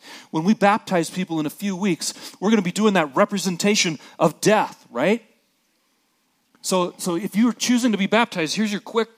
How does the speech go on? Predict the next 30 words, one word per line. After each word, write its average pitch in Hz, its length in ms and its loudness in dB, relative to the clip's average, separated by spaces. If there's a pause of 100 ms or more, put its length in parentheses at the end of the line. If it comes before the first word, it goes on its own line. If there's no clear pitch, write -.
(140)
one-minute 214 460 2
lesson. 185 420 -2 (1000)
What 214 140 0
you're 208 80 2
saying 226 360 4
is, 190 120 6
"I 196 160 8
identify 214 480 4
with 196 160 2
Christ. 214 360 2 (280)
I'm 233 260 4
gon-, 233 180 4
I'm 220 220 4
dying. 202 540 2
I'm 196 120 2
letting 247 360 6
the 233 100 4
old 233 300 2
go. 220 400 4 (180)
I'm 226 120 6
gonna 277 100 4
go 233 160 4
ahead 226 180 6
and 202 80 -2
step 247 380 0
into 233 160 2
that 208 160 4
resurrected 208 500 0
life 185 320 4
now. 160 360 0